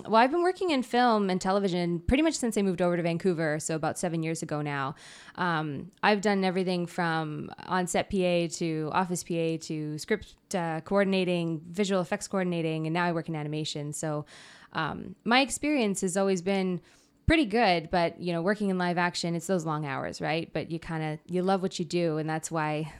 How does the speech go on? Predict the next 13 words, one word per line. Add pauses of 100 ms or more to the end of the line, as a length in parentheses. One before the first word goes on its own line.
(100)
we
all
make
film
and
T
V.
We
just
wanna
entertain
people.
So,